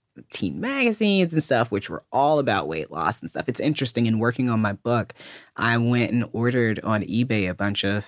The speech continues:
teen magazines that came out, um, that I owned, um, or that I would read at the library and stuff when I was a certain age. And <laughs> reading them again, I'm like, "No wonder I had issues,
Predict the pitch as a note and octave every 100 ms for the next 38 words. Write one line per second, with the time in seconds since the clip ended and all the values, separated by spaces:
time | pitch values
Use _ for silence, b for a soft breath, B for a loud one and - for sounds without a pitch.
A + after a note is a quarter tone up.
0 | - - G#2+ G#2 G2 G2+ G#2 F#2+ F#2 F#2
1 | - F2 - G2+ G2 F2+ F2+ F#2 _ _
2 | - G2+ G2 G2+ G#2+ - A2+ B2 A2 F2
3 | E2 - - E2+ B1+ A#1+ A2+ - B B
4 | B A#2 A2+ G#2 F#2+ G2+ G2+ G2+ G2 F#2+
5 | F#2 G#2 F2 D#2+ E2 F#2+ F#2+ F2 F2 G2
6 | F#2 F2+ F#2 F#2 - - - G2 D#2+ F2+
7 | D#2+ E2 D2+ - - - D#3 D3 D3+ D3+
8 | B2+ C#3 D3+ D3+ C#3 C3 A#2 B2 C3 A#2+
9 | A#2 A#2 C3 F3 A3+ C#4 G#3+ G#2+ G#2+ B2
10 | A2+ A2+ - A2+ - A#2 A#2